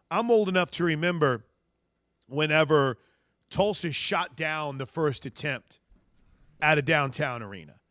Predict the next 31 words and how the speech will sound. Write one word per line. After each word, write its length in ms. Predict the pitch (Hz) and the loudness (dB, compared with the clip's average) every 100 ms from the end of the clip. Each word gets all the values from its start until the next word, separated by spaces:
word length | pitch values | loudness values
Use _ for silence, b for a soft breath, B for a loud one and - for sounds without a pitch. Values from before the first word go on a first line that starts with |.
| _ _ _ - 160 | _ _ _ -8 -2
And, 580 | 156 147 143 139 131 - _ _ _ _ _ _ _ - | 2 2 0 -2 -6 -16 _ _ _ _ _ _ _ -4
uh, 140 | 170 160 | -2 2
it 60 | |
was 180 | 185 156 | 4 4
one 140 | 170 185 | 4 4
of 60 | |
the 80 | 156 | 2
first 360 | - 202 202 - | 2 2 2 -2
things 300 | 220 214 143 | 0 0 0
that 140 | 165 | 0
I 20 | |
ever 140 | 170 165 | 0 2
got 200 | 165 - | 0 0
to 40 | |
cover. 300 | - 180 156 | -2 0 2
We're 60 | 208 | 4
going 220 | 320 254 | 6 8
back 280 | 185 190 - | 8 6 4
a 40 | |
little 140 | 151 135 | 0 2
bit 140 | 135 | 0
here, 180 | 123 120 | 0 -2
T-Town. 560 | - 131 113 131 113 | -4 -10 -8 -6 -6
We're 80 | 120 | -4
going 220 | 196 233 | 0 2
back 180 | 185 175 | 2 0
to 80 | 147 | -2
the 80 | 143 | -2
late 220 | 143 127 | -2 -4
nineties. 560 | 113 113 98 - - _ b b b b - | -6 -6 -8 -16 -20 _ b b b b -4
And 460 | 160 156 147 139 | 0 2 0 -2